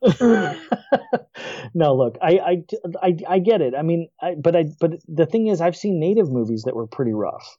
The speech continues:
Speaker 2: to watch, right? And, and it, it, look at, I mean, I don't wanna bag on any particular film, but, like, there are definitely films, if you go back into the, the eras when people were shooting a lot of native stuff, and there were movies where de-, people didn't put a lot of money into it, and those movies are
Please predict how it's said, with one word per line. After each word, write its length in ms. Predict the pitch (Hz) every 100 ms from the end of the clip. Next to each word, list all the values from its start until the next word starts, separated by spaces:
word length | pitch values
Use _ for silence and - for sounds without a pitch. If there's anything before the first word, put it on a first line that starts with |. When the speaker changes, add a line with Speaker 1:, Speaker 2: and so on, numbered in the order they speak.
| _ _ -
Speaker 2:
to 100 | 127
watch, 540 | 95 58 - - - _
right? 300 | 139 127 151 151
And, 180 | 147
and 220 | 156 156 151
it, 280 | 156 143 151
it, 80 | 151
look 240 | 156 165
at, 120 | 190 - _ - - - _ _ _
I 40 | 156
mean, 100 | 147
I 100 | 170
don't 80 | 160
wanna 120 | 139
bag 220 | 131 131
on 120 | 131
any 200 | 123 120
particular 420 | 120 - 143 135
film, 240 | 127 143 117
but, 220 | 120 -
like, 220 | 139 131 - _
there 220 | 131 143 170
are 60 |
definitely 400 | 165 156 156 147
films, 320 | 135 131 113 113
if 80 |
you 80 | 120
go 120 | 127
back 320 | 123 131 131 131
into 180 | 120
the, 260 | 117 113 110
the 80 | 127
eras 260 | 120 127 117
when 120 | 113
people 220 | 117 123
were 120 | 113 107
shooting 320 | - 117 113
a 40 |
lot 180 | 117 113
of 60 | 117
native 280 | 175 175
stuff, 300 | - 117 110 117
and 140 | 123
there 80 | 117
were 120 | 117 113
movies 300 | 143 135 113
where 100 | 113
de-, 220 | 117 120
people 220 | 117 117 120
didn't 160 | 120
put 120 | 127
a 20 | 127
lot 120 | 110
of 60 |
money 200 | 107 120
into 260 | 131 127 151
it, 160 | 160 - - - - -
and 180 | 131 127
those 220 | 131 143
movies 340 | 147 135 127
are 200 | 117 117